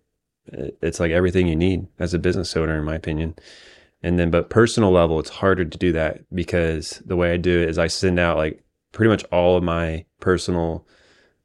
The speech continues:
tax return proposals at once to try to be the most efficient with that. And so I have to create packages where, um, that it suits the,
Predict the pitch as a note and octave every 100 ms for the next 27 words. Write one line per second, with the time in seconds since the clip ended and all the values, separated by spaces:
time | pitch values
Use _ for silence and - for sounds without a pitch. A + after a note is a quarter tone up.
0 | - F2+ E2+ F#2 - F2 E2+ - F#2 E2+
1 | F2 E2 D#2+ C2 D#2 D#2+ D2+ - - -
2 | _ - - F2 E2 D#2+ D#2 D#2 D#2 -
3 | - E2 - D#2 - _ _ _ _ _
4 | - F2+ D#2+ D2+ D2 - - - - -
5 | - _ _ E2+ E2+ F#2 F2 D#2+ F#2 E2+
6 | F2+ D#2 - F2+ F2 E2 E2+ _ _ _
7 | - G2+ F2+ F2+ F#2 F2 E2 - F2+ E2
8 | D#2+ D#2+ - _ _ _ _ E2+ D#2+ D2+
9 | E2 F2 _ _ _ _ _ _ _ _
10 | _ _ _ _ _ - E2+ F#2+ - -
11 | F2 - - G2+ F2+ - - - - F2
12 | E2